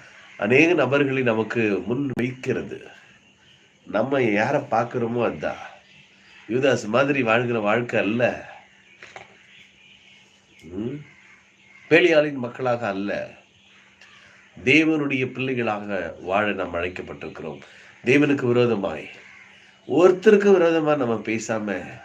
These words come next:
இதயத்துல கசப்பான வைராக்கியம் இதெல்லாம் இருந்தா, இந்த கால வேளையில, "ஆண்டவரே, என்னை கொஞ்சம் மாற்றி கொடுங்கப்பா, என் இதயத்தை கழுவும், என் இதயத்தை சுத்தமாக்குகிற வேத வசனம்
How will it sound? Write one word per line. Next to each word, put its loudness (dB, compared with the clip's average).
இதயத்துல -2
கசப்பான -4
வைராக்கியம் 0
இதெல்லாம் -4
இருந்தா, -6
இந்த -12
கால -6
வேளையில, -6
"ஆண்டவரே, -10
என்னை -18
கொஞ்சம் -12
மாற்றி -10
கொடுங்கப்பா, -14
என் 2
இதயத்தை 4
கழுவும், 6
என் 2
இதயத்தை 4
சுத்தமாக்குகிற -2
வேத 0
வசனம் -2